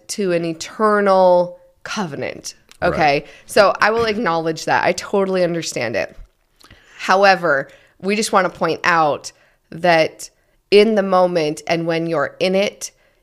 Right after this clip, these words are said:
Speaker 1: you're not, when he says, "Okay, well, you're just kinda convinced of it," it's deeper than that for you personally. Even at
Speaker 2: Right.
Speaker 1: eight years old, it's deeper than, "I only wanna do it because my older siblings are doing it."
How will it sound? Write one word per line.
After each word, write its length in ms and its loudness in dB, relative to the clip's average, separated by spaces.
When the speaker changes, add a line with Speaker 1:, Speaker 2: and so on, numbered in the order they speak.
Speaker 1:
you're 300 2
not, 480 2
when 180 -8
he 60 -4
says, 260 -6
"Okay, 360 0
well, 160 -4
you're 120 -2
just 180 -10
kinda 220 -4
convinced 640 -6
of 160 0
it," 220 4
it's 220 -2
deeper 460 -4
than 220 -4
that 300 2
for 240 -2
you 160 -2
personally. 800 -10
Even 280 0
at 100 2
Speaker 2:
Right. 80 -4
Speaker 1:
eight 140 0
years 240 0
old, 280 -2
it's 200 0
deeper 340 -2
than, 340 0
"I 120 0
only 260 -2
wanna 220 -2
do 160 -2
it 120 -2
because 340 -8
my 100 -4
older 240 -4
siblings 420 -6
are 80 -4
doing 300 -2
it." 200 0